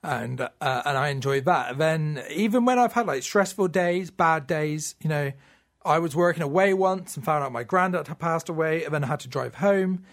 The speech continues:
And that drive for me was, like, the whole two, three hours of where you physically can't escape, but mentally you can escape a little bit. You're thinking about life, but you're not thinking about life. It's like, you know, fifty percent on the road, fifty percent in your head.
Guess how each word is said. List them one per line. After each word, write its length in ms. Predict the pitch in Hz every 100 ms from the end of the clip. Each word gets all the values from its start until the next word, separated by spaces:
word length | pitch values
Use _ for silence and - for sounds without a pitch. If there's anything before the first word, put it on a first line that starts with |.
| - _ _ -
And 560 | 151 143 139 139 131 - _ -
that 200 | 160 143
drive 380 | - 175 185 180
for 80 | 165
me 240 | 170 170
was, 260 | 147 135 143
like, 180 | 143 135
the 80 | 139
whole 640 | 139 143 139 135 - - _ _ _ _
two, 340 | - 196 180 165
three 240 | - 175
hours 360 | 160 151 147 143
of 140 | 127
where 100 | 156
you 160 | 151 151
physically 640 | - - 214 233 - 240
can't 320 | - 202 175
escape, 640 | - - - - - - - - _ _ _ -
but 160 | 160
mentally 460 | 170 170 180 185 165
you 220 | 151 170
can 280 | - 208 190
escape 400 | 120 - 120 110
a 20 |
little 220 | 123 117 104
bit. 300 | 104 113 - _ _ _ _ _ _
You're 160 | 156 160
thinking 320 | 247 277 208
about 260 | 143 120 123
life, 220 | 120 -
but 120 | 160
you're 120 | 143
not 260 | 143 147 -
thinking 240 | 123 110
about 240 | 107 101 107
life. 320 | 104 151 -
It's 120 | 135 -
like, 160 | 117
you 140 | 123 120
know, 140 | 110
fifty 300 | - 135 139
percent 300 | 127 131 123
on 180 | 117 117
the 60 |
road, 320 | 117 160 156 151
fifty 300 | 151 131 127
percent 340 | - - 117
in 140 | 120
your 80 | 110
head. 460 | 107 180 127 104